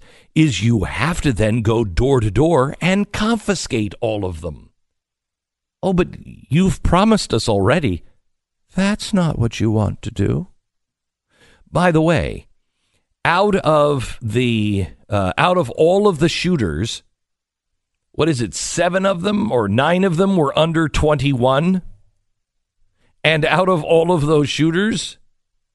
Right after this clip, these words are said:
I believe only one of them purchased their gun. Every other gun they got their hands on because of someone else. They're not going out and buying them.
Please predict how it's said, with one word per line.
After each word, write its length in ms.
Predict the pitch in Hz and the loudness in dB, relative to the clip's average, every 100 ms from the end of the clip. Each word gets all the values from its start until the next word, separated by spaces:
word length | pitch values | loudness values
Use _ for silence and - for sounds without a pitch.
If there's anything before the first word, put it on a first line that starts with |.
| _ - | _ -2
I 80 | |
believe 260 | 180 208 214 | 2 4 4
only 360 | 190 196 190 160 | 2 2 2 2
one 520 | 123 117 147 180 196 | 0 0 4 4 6
of 200 | 214 165 | 4 2
them 320 | 131 131 175 | 2 2 2
purchased 640 | - 190 202 - 226 - 214 | 2 2 2 0 0 0 0
their 160 | 170 | 0
gun. 420 | 190 202 214 214 180 - - _ - | 2 2 2 0 -4 -8 -20 _ 0
Every 580 | 196 214 160 214 208 196 | 2 4 4 4 2 0
other 400 | 170 190 180 185 | 2 2 2 0
gun 600 | 170 120 170 170 147 143 135 | 0 2 2 4 2 -2 -2
they 160 | 135 | 0
got 280 | 127 143 139 | 2 0 0
their 200 | 139 131 | 0 0
hands 580 | 113 180 214 226 214 123 | -2 0 2 4 2 2
on 400 | 87 73 78 127 - _ _ _ _ - | 2 0 -2 -4 -8 _ _ _ _ -4
because 560 | 139 156 165 165 160 120 - | -2 0 2 2 2 -2 -2
of 180 | 151 | -2
someone 640 | - - 180 165 143 151 151 | -2 -2 0 2 2 2 0
else. 560 | - 190 110 - - - _ _ _ _ _ _ _ _ _ _ | 0 0 0 -6 -14 -16 _ _ _ _ _ _ _ _ _ _
They're 300 | 87 107 170 | -2 2 4
not 300 | 202 220 247 | 4 2 0
going 340 | 220 220 214 196 | 2 4 4 4
out 180 | 185 185 | 2 2
and 220 | 175 139 | 2 2
buying 500 | 147 175 196 156 104 | 2 2 2 2 2
them. 360 | 76 58 73 | -2 -6 -12